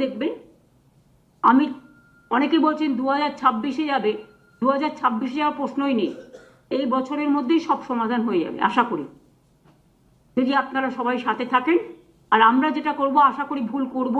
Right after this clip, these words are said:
না, কারণ মানুষের কাজে আমি ভুল করি না, আমার নিজের কাজে ভুল করতে পারি, কারণ কথা বলতে বলতে কখনো হয়তো উচ্চারণে কোনো একটা ভুল হয়ে যেতেই পারে, কারণ আমি ভালো হিন্দি ভাষা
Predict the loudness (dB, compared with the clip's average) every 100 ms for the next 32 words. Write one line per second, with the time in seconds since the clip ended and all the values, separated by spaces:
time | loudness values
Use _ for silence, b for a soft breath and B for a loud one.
0 | 0 -2 -6 -18 _ _ _ _ _ _
1 | 0 4 4 4 2 0 0 0 2 0
2 | 0 0 -2 0 0 2 2 -2 -10 -20
3 | _ 2 4 4 4 4 4 2 2 2
4 | 0 -2 -4 -4 -10 -14 -20 _ _ _
5 | _ _ _ 0 2 4 2 2 2 0
6 | -2 -4 -2 -4 -4 B 0 2 2 -2
7 | -2 -4 -8 -6 -4 -2 -2 -2 -2 -2
8 | -2 -4 0 2 2 2 -2 -6 -4 -4
9 | -4 B 0 0 2 0 0 2 2 2
10 | 2 0 0